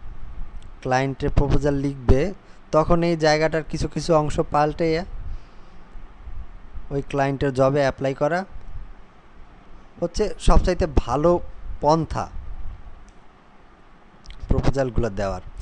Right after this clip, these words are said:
আশা করি তোমরা এই জিনিসগুলো মেনটেন করে প্রপোজালগুলো লিখবে এবং ভবিষ্যতে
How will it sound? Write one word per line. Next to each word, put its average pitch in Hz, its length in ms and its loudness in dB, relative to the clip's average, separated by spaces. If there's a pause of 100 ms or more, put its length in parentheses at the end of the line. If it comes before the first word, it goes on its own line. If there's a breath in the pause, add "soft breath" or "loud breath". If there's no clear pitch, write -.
(380 loud breath)
আশা 147 200 -2
করি 180 200 2
তোমরা 180 460 2 (480 loud breath)
এই 139 100 -2
জিনিসগুলো 147 500 2
মেনটেন 139 420 -2
করে 139 180 2
প্রপোজালগুলো 131 680 8
লিখবে 127 460 2 (120)
এবং 113 260 -6
ভবিষ্যতে 113 580 -2